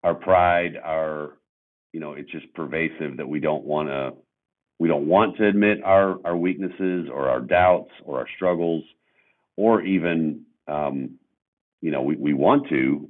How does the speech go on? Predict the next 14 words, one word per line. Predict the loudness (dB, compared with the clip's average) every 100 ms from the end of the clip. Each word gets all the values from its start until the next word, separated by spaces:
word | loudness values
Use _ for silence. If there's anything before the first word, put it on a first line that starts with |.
| _
but | 2 4 4 -2 -8
it's | -8 -4
not | -4 -4 -4
welcomed | 0 2 2 -2 -4 -4
or | -4 -4
it's | -4 -6
not, | -4 -2 -4 _ _ _ _ _
it's | -4
not | -2 0
normalized | 2 4 4 4 2 0 -4
enough | -4 -2 -4 -6
for | -2
us | -2 -2
to | -14